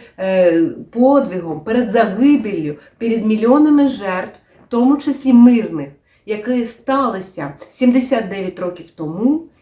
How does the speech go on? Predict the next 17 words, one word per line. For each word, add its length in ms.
і 180
абсолютно 800
пропонують 580
позабити, 840
забути 800
і 140
ніколи 420
не 60
згадувати 800
про 380
десятки 800
тисяч 720
вбитих 680
в 60
самому 420
місті, 420
отут, 640